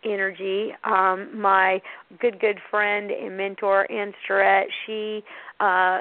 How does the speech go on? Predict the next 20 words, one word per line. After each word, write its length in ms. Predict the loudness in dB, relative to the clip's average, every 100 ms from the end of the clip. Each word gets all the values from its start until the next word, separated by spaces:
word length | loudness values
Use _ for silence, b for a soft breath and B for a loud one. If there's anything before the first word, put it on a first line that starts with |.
| -2
is 200 | -4 -4 -8 -6
the 340 | -4 -4 -8 -14 _ _ _ _ -18 -18 _ 2
owner 580 | 2 2 -2 -2 -2 -2 0
over 400 | 0 0 -2 -2
the, 200 | -6 -8
and 100 | -8
the 60 | -8
proprietor 760 | -10 0 2 2 0 -2 -2 -2 -2
of 360 | 0 2 -2 -6 -14
the 380 | -12 -10 -12 -14 B B B -4
Starrett 420 | 2 2 2 -2 -4
Farmhouse 480 | -2 -2 -2 -6 -6 -10
Retreat, 540 | -14 -12 -12 -10 -12 -16 _ -6
and 400 | -4 -4 -6 -12 -14
she 540 | -10 -8 -8 -10 -14 -16 -6
just 240 | -2 -2 -4 _ -6
has 320 | 0 0 0 -8 -14
the 60 | -10
most 240 | -8 -8
amazing 560 | -8 -4 -4 -4 -6